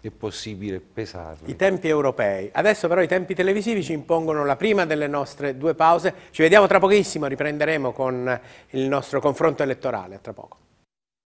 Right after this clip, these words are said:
Speaker 2: Siamo tornati in studio, altra domanda del collega, eh, Colantonio in un nuovo ordine di risposta da parte dei
Speaker 1: No,
Speaker 2: candidati.
Speaker 1: Carmine, premettendo che ciascuno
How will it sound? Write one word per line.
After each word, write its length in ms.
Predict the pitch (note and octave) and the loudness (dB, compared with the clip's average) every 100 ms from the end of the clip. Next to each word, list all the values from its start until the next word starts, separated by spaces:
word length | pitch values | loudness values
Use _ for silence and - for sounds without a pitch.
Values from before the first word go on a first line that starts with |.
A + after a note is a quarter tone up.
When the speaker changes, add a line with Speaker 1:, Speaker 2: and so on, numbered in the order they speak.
| _ - | _ -6
Speaker 2:
Siamo 220 | - A3+ A#3 | 6 10 10
tornati 500 | G#3+ A3 A3 A3 G#3 | 10 8 8 6 2
in 280 | G3 G3+ F#3+ | 4 4 4
studio, 500 | - B3+ C4 A#3+ G3+ | 4 4 6 4 8
altra 380 | G3+ A3+ A3 G#3 | 8 8 6 4
domanda 960 | G#3 A3+ B3 B3+ B3+ A#3+ A#3 G#3+ F#3+ | 6 6 6 4 2 6 8 10 8
del 360 | E3+ D3+ D3 C#3 | 6 2 2 0
collega, 640 | C#3+ D3 D#3 D3+ C#3+ C#3 - | 0 0 0 4 4 2 -2
eh, 480 | B3 G#3+ C#3+ C#3+ | -8 0 4 4
Colantonio 1120 | C#3 E3 F3+ F3 F#3 G#3+ A3+ A3+ G#3+ G#3 G3 - | 6 4 4 2 6 6 6 4 4 4 4 0
in 180 | D3 D3 | -6 -4
un 160 | C#3+ | -2
nuovo 240 | D#3 F#3+ F3 | 4 6 8
ordine 400 | D3+ C#3 C3+ C3 | 6 2 -4 -4
di 80 | C3 | -6
risposta 400 | - B2 - B2 | -4 -4 -2 -4
da 80 | |
parte 240 | A#2+ A2+ A#2+ | -4 -4 -6
dei 80 | A2+ | -8
Speaker 1:
No, 80 | |
Speaker 2:
candidati. 320 | A#2 A#2 G2+ - | -10 -10 -10 -10
Speaker 1:
Carmine, 420 | C#3 A#2+ A2 G2+ | -10 -10 -12 -12
premettendo 720 | A2 A#2+ B2+ - F3 C#3+ A2+ | -10 -10 -10 -10 -10 -8 -10
che 200 | A2 G#2 | -12 -14
ciascuno 1080 | A2 B2 A#2 - - D3+ A#2 A2 G2+ F#2+ F2 | -4 -2 -2 -6 -8 -6 -4 -6 -6 -6 -10